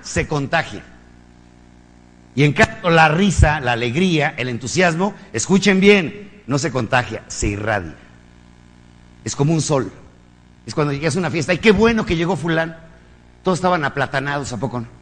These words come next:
Nada más llegó aquel tipo y, "¡ay, todo el mundo se alegró". ¿Qué sucede? Es luz.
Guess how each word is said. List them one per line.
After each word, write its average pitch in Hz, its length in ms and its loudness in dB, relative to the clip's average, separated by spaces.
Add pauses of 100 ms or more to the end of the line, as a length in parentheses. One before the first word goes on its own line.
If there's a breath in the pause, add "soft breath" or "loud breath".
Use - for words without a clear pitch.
(460)
Nada 123 120 -4
más 190 140 4
llegó 190 160 6
aquel 196 260 2
tipo 233 300 2
y, 190 100 -8
"¡ay, 190 120 -6
todo 214 100 -6
el 226 40 2
mundo 220 160 2
se - 80 2
alegró". 160 380 0 (260)
¿Qué 196 100 4
sucede? 170 400 0
Es 160 120 0
luz. 208 380 -6